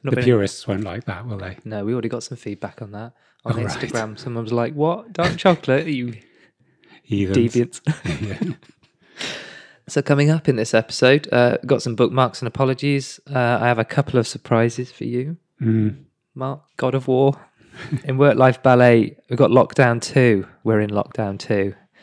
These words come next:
Speaker 2: Hmm.
Speaker 1: And just for those rule books amongst us, we are, um, following the official guidelines as of today. <laughs>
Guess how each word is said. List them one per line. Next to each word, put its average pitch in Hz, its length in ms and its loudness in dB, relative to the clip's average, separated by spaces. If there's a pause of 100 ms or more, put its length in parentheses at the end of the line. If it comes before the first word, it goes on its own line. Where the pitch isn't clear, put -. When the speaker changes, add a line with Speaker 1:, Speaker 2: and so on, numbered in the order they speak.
(200)
Speaker 2:
Hmm. 101 220 2 (100)
Speaker 1:
And 104 100 -8
just 104 160 -6
for 104 80 -4
those 98 360 -2 (360)
rule 110 200 2
books - 340 -4
amongst 104 460 -4
us, - 300 -8 (200)
we 107 140 -4
are, 98 260 -2
um, 98 240 -6
following 101 400 -4
the 101 60 -4
official 104 340 -2
guidelines 98 640 -4 (1040)
as 107 140 -4
of 107 100 -4
today. - 440 -8
<laughs> 147 60 0